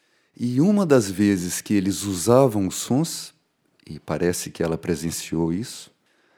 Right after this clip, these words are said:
era quando algum deles fraturava algum osso, acontecia algum acidente, tinha uma fratura,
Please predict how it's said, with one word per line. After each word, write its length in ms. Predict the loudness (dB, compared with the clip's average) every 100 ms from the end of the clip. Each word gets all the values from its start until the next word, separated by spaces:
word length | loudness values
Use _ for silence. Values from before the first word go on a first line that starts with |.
| _ _
era 240 | 0 2
quando 380 | 2 0 0 4
algum 320 | 2 2 0
deles 720 | 0 0 0 -2 -6 -10 -14 -16
fraturava 800 | -6 2 2 4 2 6 4 2
algum 280 | -2 -2 -2
osso, 320 | -2 -4 -6
acontecia 640 | -6 -6 -6 -6 -6 -6 -4
algum 280 | -4 -4 -6
acidente, 640 | -6 -6 -4 -4 -6 -14
tinha 220 | -10 -6
uma 120 | -4 -4
fratura, 640 | -4 -6 -6 -8 -8